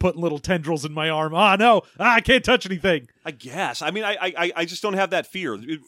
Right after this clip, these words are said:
Speaker 2: to me, it'd be like if I, if someone handed me a bromeliad and was like, "These things grow right into the tops of other trees," and I, I wouldn't be like, "Oh no, it's gonna grow into my hand," 'cause I'm like,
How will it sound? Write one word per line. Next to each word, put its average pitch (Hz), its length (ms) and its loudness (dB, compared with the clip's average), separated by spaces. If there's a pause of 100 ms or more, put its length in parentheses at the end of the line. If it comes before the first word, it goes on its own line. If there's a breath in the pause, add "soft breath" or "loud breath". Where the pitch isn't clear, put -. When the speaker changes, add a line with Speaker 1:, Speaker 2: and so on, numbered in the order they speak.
Speaker 2:
to - 80 -14
me, 247 80 -8
it'd 226 80 -10
be 196 80 -4
like 170 160 -2
if 165 140 -6
I, 143 80 0
if 139 220 -6
someone 160 200 -6
handed 151 240 -4
me 139 80 -2
a 131 40 -2
bromeliad 123 760 -6
and 104 120 -12
was 107 120 -10
like, 120 160 -8
"These 165 160 -4
things 131 240 -2
grow 151 260 2
right 147 240 0
into 139 160 -10
the 123 100 -12
tops 139 340 -6
of 131 120 -8
other 139 260 -6
trees," 135 400 -8
and 127 80 -6
I, 123 140 -4
I 131 100 -4
wouldn't 147 180 -6
be 143 60 -6
like, 135 220 -4 (260 soft breath)
"Oh 208 140 4
no, 226 200 8
it's 196 100 2
gonna 226 140 -6
grow 226 200 6
into 220 100 2
my 202 120 4
hand," 180 360 0
'cause 135 120 -8
I'm 147 100 -4
like, 139 240 -4